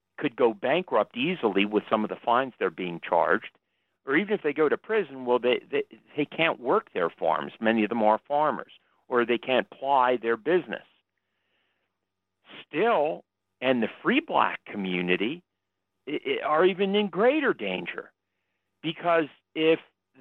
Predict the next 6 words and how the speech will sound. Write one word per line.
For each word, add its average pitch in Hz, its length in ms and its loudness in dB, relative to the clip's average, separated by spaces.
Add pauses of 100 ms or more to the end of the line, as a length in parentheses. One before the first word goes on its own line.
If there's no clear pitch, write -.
(140)
they 220 260 0
assist, 127 520 -2 (220)
it 156 160 0 (100)
would 165 180 -2 (340)
not 165 520 -2
be 131 460 0